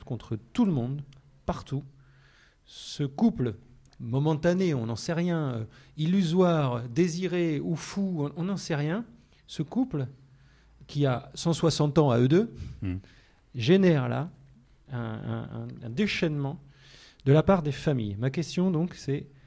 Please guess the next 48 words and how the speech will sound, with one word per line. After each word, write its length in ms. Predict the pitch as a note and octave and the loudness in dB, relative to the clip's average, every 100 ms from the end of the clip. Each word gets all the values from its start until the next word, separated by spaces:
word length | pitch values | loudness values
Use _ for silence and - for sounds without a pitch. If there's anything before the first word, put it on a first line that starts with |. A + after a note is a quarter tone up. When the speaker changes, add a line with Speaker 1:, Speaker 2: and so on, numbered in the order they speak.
| - _ - | -20 _ 4
Speaker 1:
comment 340 | F3 F3+ D#3+ | 6 6 2
on 140 | C#3 | 0
travaille 500 | A2+ - B2 C#3+ F#3+ | -6 -4 -2 0 -2
la 120 | C#3+ B2+ | -2 -2
question 480 | C3+ - C3 A#2 A#2+ - | -4 -6 -6 -6 -8 -14
des 200 | C#3 G2+ | -10 -6
familles 500 | G2 A#2+ C3+ F3 F#3+ - - - _ _ | -6 -4 -2 -2 -4 -6 -18 -20 _ _
par 120 | A#2 | -6
rapport 420 | G#2+ - D#3 E3 | -6 2 2 2
à 80 | A2+ | -2
la 80 | A2+ | -4
sexualité 640 | - A#2+ A#2+ A2 D#3 E3 - | -6 -8 -6 -6 -6 -6 -4
de 80 | |
leurs 240 | A#2 C3+ C#3+ - - - _ - G#2 | -2 -2 -4 -14 -20 -20 _ -14 -4
enfants 480 | A#2 A#2+ - C3+ F#3+ - - - - | -2 -2 -2 -2 -4 -12 -20 -18 0
ou 160 | F#3+ | 4
Speaker 2:
Ou 20 | D#3 | 8
Speaker 1:
de 60 | |
Speaker 2:
de 40 | C3+ | 10
Speaker 1:
leurs 120 | E3 | 10
Speaker 2:
leurs 80 | D#3+ | 8
Speaker 1:
personnes 380 | C3+ A2 D#3 C#3 | 6 6 6 4
Speaker 2:
parents. 100 | C3 | 2
Speaker 1:
âgées, 300 | B2+ D3+ D#3 | 2 2 2
de 60 | |
leurs 120 | A#2+ | 2
parents, 400 | G#2 B2+ B2 D3+ C#3+ | 2 0 0 0 0
euh, 340 | B2+ A#2+ A#2 A#2+ | -2 0 -2 -4
quand 200 | C3 B2+ | -4 -2
on 80 | |
est 80 | B2 | -2
bien 160 | A#2+ A#2+ | 0 0
plus 160 | A#2 | 0
vieux. 180 | G#2 G2 F#2+ - - _ - - - - - - - | -4 -4 -10 -16 -20 _ -20 -20 -20 -20 -20 -18 -2
Speaker 2:
Alors, 280 | G#2+ F2+ | 0 0
c'est 140 | F2 A2 | 0 0
une, 120 | A2+ | 0
c'est 320 | - - G2+ A2+ | -4 -4 0 0
une 120 | G2+ G#2 | 0 0
excellente 320 | E3+ E3+ E3 | 0 0 0
question 260 | B2+ - E3 | 0 0 -4
parce 140 | C3+ | -2
que 80 | A#2 | -4
justement, 400 | - B2+ A#2 G#2+ | 2 4 4 4
on 140 | D3 | 4
ne 100 | F3 | 6
peut 200 | F#3 F3+ | 6 4
pas, 500 | E3+ - C3 G#2 - | 2 2 4 2 -4